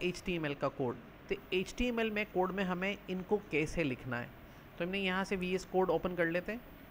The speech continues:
ये हमने वीएस कोड ले लिया और जैसे ही हमारे पास वीएस कोड खुलता है तो ये जो हमारी फाइल है इसका नाम है इंडेक्स डॉट एच टी एम एल, यानी कि ये जो हमारे सामने खुली हुई है इसका नाम है इंडेक्स डॉट एच टी एम एल।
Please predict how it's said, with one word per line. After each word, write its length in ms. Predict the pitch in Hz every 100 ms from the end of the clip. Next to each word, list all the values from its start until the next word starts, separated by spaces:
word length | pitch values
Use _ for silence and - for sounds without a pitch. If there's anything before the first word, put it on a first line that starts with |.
| -
ये 120 | 143 139
हमने 160 | 143
वीएस 240 | 135 139 147
कोड 200 | - 160
ले 100 | 151
लिया 220 | 160 196 208 - - - - - - - -
और 480 | 131 139 135 143 147
जैसे 200 | 147 156
ही 60 | 196
हमारे 180 | 196 185
पास 140 | 190
वीएस 240 | 156 165 -
कोड 240 | 180 180
खुलता 340 | - 143 151 151
है 200 | 165 233 - -
तो 100 | 160
ये 120 | 156 165
जो 120 | 180
हमारी 280 | 160 160 165
फाइल 340 | 156 160 185
है 160 | 160 175 160
इसका 220 | - 170
नाम 220 | 160 165
है 100 | 196 -
इंडेक्स 420 | 165 170 180 -
डॉट 240 | 170 165
एच 180 | 156 147 -
टी 100 | 139
एम 120 | 120
एल, 100 | - - - - - - -
यानी 180 | 127 131
कि 100 | 143
ये 120 | 143
जो 120 | 139
हमारे 220 | 147 131 135
सामने 260 | 139 139
खुली 220 | 139 135 160
हुई 160 | 156
है 160 | 135 175 - - -
इसका 180 | - -
नाम 240 | 139 147 156
है 140 | 175 -
इंडेक्स 340 | 143 147 160
डॉट 160 | 156 156
एच 180 | 131 -
टी 80 | 127
एम 120 |
एल। 80 | 120